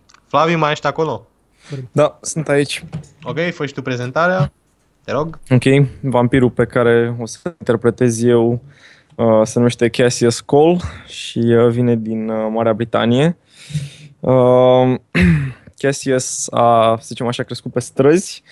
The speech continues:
Speaker 2: și de la o vârstă destul de mică a aflat cât de important e informațiile, cât de important sunt informațiile despre diversi oameni. Uh, nu a fost niciodată o persoană foarte puternică fizic sau foarte agilă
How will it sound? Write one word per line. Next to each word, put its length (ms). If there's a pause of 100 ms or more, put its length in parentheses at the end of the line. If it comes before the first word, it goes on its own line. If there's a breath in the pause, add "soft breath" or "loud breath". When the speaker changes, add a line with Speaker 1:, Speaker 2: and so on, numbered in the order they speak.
(580 loud breath)
Speaker 2:
și 720
de 60
la 80
o 80
vârstă 240
destul 220
de 80
mică 300 (100)
a 560 (160)
aflat 360
cât 100
de 80
important 800
e 420 (440 loud breath)
informațiile, 880
cât 100
de 140
important 320
sunt 160
informațiile 560
despre 280
diversi 380
oameni. 340 (680 loud breath)
Uh, 120 (160)
nu 80
a 40
fost 200
niciodată 380
o 40
persoană 600
foarte 920 (220)
puternică 560
fizic 420
sau 160
foarte 340
agilă 640